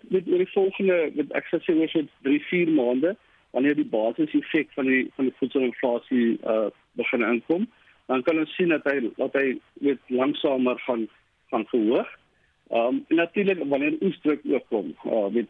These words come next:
mielieoes begin hier in einde April, Mei, Junie, Julie, dan, dan is die oesdruk daar en dan sien ons altyd histories, um, afwaartse druk op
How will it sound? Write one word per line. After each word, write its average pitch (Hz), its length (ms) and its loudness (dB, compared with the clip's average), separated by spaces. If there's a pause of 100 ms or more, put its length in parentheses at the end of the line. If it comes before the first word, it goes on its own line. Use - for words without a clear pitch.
mielieoes 135 640 2
begin 131 360 -2
hier 120 340 2
in 117 160 -6 (300)
einde 147 260 2
April, 135 640 0 (260)
Mei, 127 240 2
Junie, 131 460 2
Julie, 123 340 2
dan, 113 440 -2
dan 117 160 2
is - 100 -12
die 127 140 -2
oesdruk 131 420 0
daar 143 260 0
en 143 100 0
dan 113 160 2
sien 156 240 2
ons 127 160 -2
altyd 165 460 0
histories, 127 640 -2 (500)
um, 107 480 0 (280)
afwaartse 135 480 -2
druk 117 240 -2
op 120 120 -2